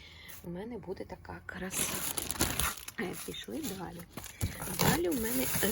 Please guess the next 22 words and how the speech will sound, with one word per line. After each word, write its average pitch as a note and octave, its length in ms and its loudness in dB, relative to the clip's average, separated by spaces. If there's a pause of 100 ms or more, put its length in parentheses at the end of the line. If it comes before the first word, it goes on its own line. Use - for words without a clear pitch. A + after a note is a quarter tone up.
(120)
в G3+ 40 4
одній G3 360 4
коробці - 400 4
один A3+ 200 8 (140)
корінчик, - 500 6
до G3+ 80 2
речі, G3+ 300 -2
було G#2 360 -4
дуже F#2+ 240 -2
ретельно F#2 440 -2
упаковано, C#4 680 2 (500)
е, F#3 220 4 (160)
і G3 80 0
бумагами, G3+ 720 0
і, F#2 240 -2 (400)
м, E2 240 -6 (180)
картонками, A3+ 800 0
щоб - 200 -4
воно F#3 200 0
не - 120 0
ламалося. B3+ 600 6
Все. - 240 2